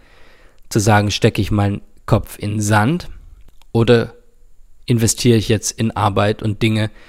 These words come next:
die wirklich an meinem Laden etwas ändern, die meinen Laden nach vorne bringen, die meinen Laden bekannter machen und so weiter. Ja, in dem Sinne.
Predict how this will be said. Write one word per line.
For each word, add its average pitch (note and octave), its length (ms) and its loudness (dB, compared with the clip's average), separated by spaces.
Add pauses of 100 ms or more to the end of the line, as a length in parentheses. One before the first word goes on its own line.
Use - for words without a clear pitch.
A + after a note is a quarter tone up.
(120)
die A2+ 340 -4
wirklich A#2+ 500 2
an G#2+ 100 -2
meinem G2+ 240 -2
Laden F#2+ 260 -2
etwas F#2+ 260 -6
ändern, G2 500 -6
die A2+ 80 -4
meinen G#2+ 200 0
Laden G2+ 220 0
nach F#2 120 -2
vorne G2+ 340 -6
bringen, G#2 220 -4 (320)
die G3 80 2
meinen A#2 200 4
Laden G2+ 240 2
bekannter G2 560 -6
machen G2 320 -6
und - 140 -12
so - 140 -16
weiter. - 360 -12 (680)
Ja, A2+ 280 -6 (500)
in A#2 120 2
dem A#2 200 4
Sinne. G2 260 -4